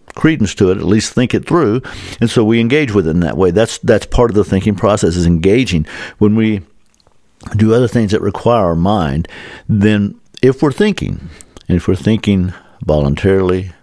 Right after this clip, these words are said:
if we're thinking intentionally, then we're engaging with. If we are rehearsing, but we're going further, we're engaging with the ideas.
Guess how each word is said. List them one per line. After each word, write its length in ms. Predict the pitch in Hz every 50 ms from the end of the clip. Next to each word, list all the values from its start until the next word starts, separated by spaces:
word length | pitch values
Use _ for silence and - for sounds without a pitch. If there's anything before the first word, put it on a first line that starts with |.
| _ _ _ _ -
if 100 | - - -
we're 80 | 76
thinking 300 | 73 - - 82 78 78
intentionally, 640 | 71 69 71 - 110 104 - - 76 67 60 - 82 87 98 92 - _ -
then 160 | - 87 82
we're 180 | 78 87 87 82
engaging 840 | - 107 107 90 92 95 113 113 131 139 127 104 98 107 87 90 85
with. 520 | 80 104 107 - 95 - - - - - _ _ - - - _ - _ _ - _ - -
If 120 | 175 143
we 160 | 120 127 139
are 160 | 160 190 226
rehearsing, 640 | 233 208 143 117 117 98 80 - - 87 87 107 113 - _ _ _ - - - - - - _ _ _ -
but 100 | - 85
we're 100 | 104 104
going 180 | 107 127 120 107
further, 960 | - - - - - - - - - 143 160 151 117 87 73 71 82 92 - _ - _ _ _ _ _ -
we're 220 | - 101 98 90 - -
engaging 640 | 110 98 95 87 98 98 98 95 87 87 80 76
with 200 | 71 73 73 -
the 140 | - - -
ideas. 580 | 58 55 - - 67 65 - 50 - - -